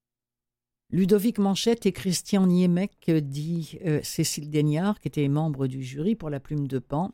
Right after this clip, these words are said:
ont réalisé un coup de maître en nous restituant l'ambiance du vieux Sud ségrégationniste à l'heure de la lutte pour les droits civiques. On s'attache aux personnages au fil d'une enquête menée par une jeune mère de famille noire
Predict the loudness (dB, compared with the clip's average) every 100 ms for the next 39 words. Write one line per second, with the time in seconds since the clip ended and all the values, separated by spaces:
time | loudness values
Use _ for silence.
0 | -4 0 2 2 2 0 0 2 0 -2
1 | -2 0 -2 -4 -4 -2 0 0 -2 -4
2 | -8 -8 -4 -4 -4 -4 -4 -2 -4 -4
3 | -10 -6 -6 -6 -6 -6 -4 -6 -4 -6
4 | -4 -4 -4 -8 -6 -6 -6 -10 -14 -12
5 | -4 0 2 2 2 0 0 -4 -6 -16
6 | _ -4 -2 -2 -2 -4 -2 -2 -2 -6
7 | -12 -20 -20 _ _ _ -2 2 2 2
8 | 2 0 -2 -4 -2 0 0 2 0 -2
9 | -2 0 0 0 -2 -2 -2 -2 -4 -4
10 | -2 0 2 2 2 0 -2 -4 0 2
11 | 4 4 4 4 2 2 -2